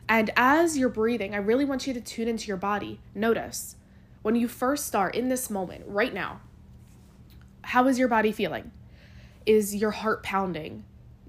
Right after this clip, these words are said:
Do you feel like you are, like, being pulled to do something? Like, there's just the, this go, go, go energy, right? And it's, like, this restlessness of, like, staying still.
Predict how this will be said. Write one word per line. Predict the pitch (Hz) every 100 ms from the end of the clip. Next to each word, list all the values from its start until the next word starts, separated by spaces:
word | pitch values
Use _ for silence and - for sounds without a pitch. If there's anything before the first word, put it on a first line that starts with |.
| 185 185
Do | 202
you | 220 220 208 214 208 208 -
feel | - - 254 254
like | 233 208 208
you | 208 214
are, | 202
like, | 190 180 180 185
being | 214 208 185
pulled | - - 233 226 208
to | 190
do | 175 196
something? | 190 175 180 151 214
Like, | 185 175
there's | 202 185
just | 180 -
the, | 196 185 -
this | 185 190
go, | - 202 208
go, | 208 202
go | 180 190 196
energy, | 175 180 175 - - - - - -
right? | 180 180
And | 202
it's, | 185 - 190
like, | 180
this | 185 -
restlessness | 196 190 - 185 - 175 165 -
of, | 190 175 165
like, | 165
staying | - - 175 170
still. | - - 151 -